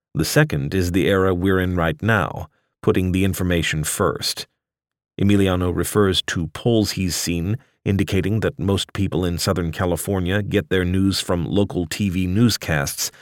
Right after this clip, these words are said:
and Jay Leno's monologue on The Tonight Show. We go on the presumption that the average driver, average listener, isn't reading the news the way we are.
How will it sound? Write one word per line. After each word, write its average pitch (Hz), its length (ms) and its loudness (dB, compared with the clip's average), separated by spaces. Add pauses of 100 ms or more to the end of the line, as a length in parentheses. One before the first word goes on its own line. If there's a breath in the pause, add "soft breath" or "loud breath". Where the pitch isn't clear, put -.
(180 loud breath)
and 95 360 -2
Jay 98 220 2
Leno's 92 440 2
monologue 80 640 0
on 76 140 0
The 78 100 -2
Tonight 95 400 -2
Show. 50 460 -4 (840)
We 175 160 4
go 180 240 4
on 165 140 6
the 113 80 4
presumption 95 640 2
that 78 220 0
the 82 200 0
average 87 460 0
driver, 104 640 0
average 87 400 -2
listener, 107 500 2 (300 loud breath)
isn't 120 340 2
reading 104 340 4
the 90 80 2
news 95 380 4
the 90 100 2
way 82 160 2
we 87 280 2
are. 55 380 -4